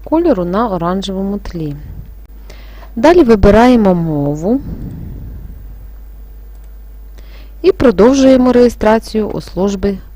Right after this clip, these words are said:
Blogger. Для створення нового блогу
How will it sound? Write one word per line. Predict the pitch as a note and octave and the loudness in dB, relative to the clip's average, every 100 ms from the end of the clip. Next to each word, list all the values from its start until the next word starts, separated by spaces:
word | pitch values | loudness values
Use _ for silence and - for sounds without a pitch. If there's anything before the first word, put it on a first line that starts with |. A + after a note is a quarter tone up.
| E3 | -10
Blogger. | D#3+ D3+ D3+ D3+ - - - - - - - - - - - - - - - - - - - - - - - - - - - - - - - - - - - - - - | -6 -4 -4 -8 -10 -12 -14 -16 -18 -20 -20 -20 -20 -20 -20 -20 -20 -20 -20 -20 -20 -20 -20 -20 -20 -20 -20 -20 -20 -20 -20 -20 -20 -20 -20 -20 -20 -20 -18 -18 -16 -12
Для | A3 B3 | -4 -2
створення | B3+ - F4+ G4 B3 G#3 | -2 0 2 4 6 4
нового | G3+ G3+ C4+ G#3 F3 | 2 2 2 2 -2
блогу | E3 D#3 D3 D3+ A3+ | -2 -2 -2 0 2